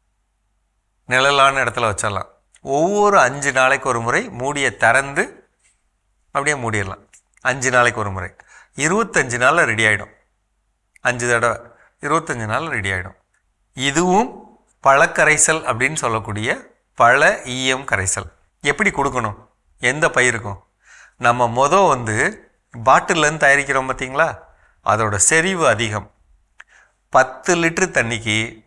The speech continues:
இரநூறு மில்லி கலந்து பயிர்களில் தெளிக்கலாம். அதே நேரம் பழங்கள்லேருந்து தயாரிச்சா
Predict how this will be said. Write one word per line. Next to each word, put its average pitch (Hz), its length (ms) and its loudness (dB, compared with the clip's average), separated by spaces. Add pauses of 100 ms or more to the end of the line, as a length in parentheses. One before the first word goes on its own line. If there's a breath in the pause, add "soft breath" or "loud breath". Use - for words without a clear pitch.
(840)
இரநூறு 160 520 4
மில்லி 156 280 -4
கலந்து 110 480 0 (640)
பயிர்களில் 131 520 0
தெளிக்கலாம். 107 460 -4 (960)
அதே 123 300 2
நேரம் 113 420 -2 (460)
பழங்கள்லேருந்து 151 760 2
தயாரிச்சா 110 480 2